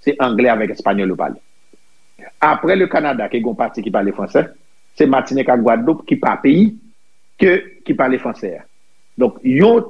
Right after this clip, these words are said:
lekòl m ap fè kounye a, non pèspektiv pou m fòme sitwayen, pou m fòme, pou m gen resous ki pou patisipe nan devlopman, e devlopman la pa mande enteraksyon avèk lòt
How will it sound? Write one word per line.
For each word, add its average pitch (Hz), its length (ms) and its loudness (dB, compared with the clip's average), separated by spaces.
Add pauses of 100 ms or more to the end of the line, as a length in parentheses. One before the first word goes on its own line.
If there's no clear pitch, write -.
(160)
lekòl 175 540 0 (240)
m 123 100 -2
ap - 120 -8
fè - 280 -2
kounye 90 380 -10
a, - 40 -20 (140)
non 139 220 -2
pèspektiv - 800 -4
pou 131 120 -2
m 123 80 -4
fòme 147 400 0
sitwayen, 113 540 -2 (380)
pou 151 120 2
m 151 80 -4
fòme, 156 320 0
pou 165 80 -4
m 143 160 -4
gen 214 220 6
resous - 380 0
ki 123 120 -4
pou 135 80 -4
patisipe 120 480 -4
nan 104 160 -6
devlopman, 113 560 -4
e 113 80 -4
devlopman 98 480 -2
la 95 80 2
pa 95 140 2
mande 104 180 4
enteraksyon 98 400 0
avèk 95 220 -2
lòt 101 100 0